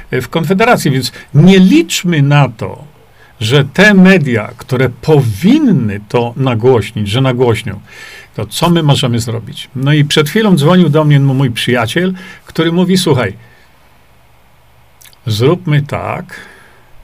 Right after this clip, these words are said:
że jak Witek pójdzie do kancelarii prezydenta i to przekaże, i my to nagłośnimy, my ludzie, my naród, to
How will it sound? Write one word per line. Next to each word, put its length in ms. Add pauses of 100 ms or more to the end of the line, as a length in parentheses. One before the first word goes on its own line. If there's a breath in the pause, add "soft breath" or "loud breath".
(180)
że 180
jak 200
Witek 440
pójdzie 360
do 120
kancelarii 520
prezydenta 540
i 120
to 120
przekaże, 720 (120)
i 80
my 220
to 160
nagłośnimy, 720
my 220
ludzie, 420
my 200
naród, 680 (1300 loud breath)
to 400